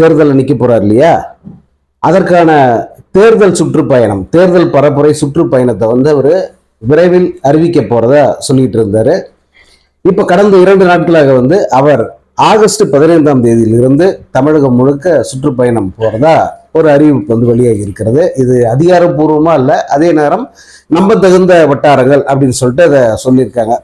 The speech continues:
எப்பவுமே அப்படித்தான் வந்து செய்திகளை கசிய விடுவாங்க.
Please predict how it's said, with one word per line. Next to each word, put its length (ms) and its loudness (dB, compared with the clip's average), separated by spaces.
எப்பவுமே 360 2
அப்படித்தான் 540 2
வந்து 180 0
செய்திகளை 440 0
கசிய 300 -2
விடுவாங்க. 400 -4